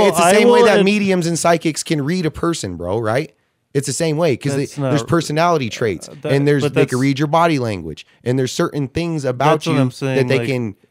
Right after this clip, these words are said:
Speaker 2: pinpoint certain things down.
Speaker 1: It's like, uh, magicians. Can, can read people's tells
Speaker 2: Right,
Speaker 1: and, like,
Speaker 2: right, right.
Speaker 1: and you can generalize questions until you fish,
Speaker 2: Right, but
Speaker 1: fish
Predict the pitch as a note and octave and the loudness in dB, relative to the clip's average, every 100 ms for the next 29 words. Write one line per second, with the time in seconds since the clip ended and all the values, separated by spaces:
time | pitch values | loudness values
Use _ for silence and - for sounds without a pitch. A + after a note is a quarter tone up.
0 | - - E3 D3 C3 C3+ C#3+ C#3+ D3+ A#2+ | -6 -2 0 -2 -4 -4 -4 -4 -6 -6
1 | B2 C3 A2+ B2 C3 F2+ - - - D3+ | -4 -4 -4 -4 -4 -6 -10 -20 -12 -12
2 | - C3 B2+ B2 A#2 A2 A#2 A2 B2 A#2+ | -12 -12 -12 -10 -12 -12 -12 -10 -10 -10
3 | - C#3 B2+ - - _ _ _ _ _ | -8 -8 -8 -16 -20 _ _ _ _ _
4 | _ D3+ - C#3+ C3+ C#3 _ D3 _ - | _ -20 -14 -12 -12 -16 _ -20 _ -10
5 | B2+ A#2+ C3 A#2 D3 C3+ C3+ A#2+ _ C3+ | -8 -6 -8 -8 -10 -8 -10 -12 _ -6
6 | C3+ C3+ C3 F3 C#3+ C3 E3+ C3+ A#2 F3 | -4 -4 0 2 2 2 0 0 -2 -4
7 | F2+ C#3 D3 D3 C#3+ A#2 C3 C#3 C#3 C#3 | -2 -2 -4 -4 -6 -2 -2 -2 0 0
8 | C3 - C#3+ C#3 - C#3+ C#3+ C#3+ B2+ - | 0 -4 -4 -4 -4 -6 -4 -4 -6 -8
9 | C#3 B2+ C#3 B2+ A#2 A2+ - E3+ D#3+ - | -6 -6 -6 -6 -6 -10 -2 0 0 2
10 | D3 D3+ - D#3 | 2 2 2 0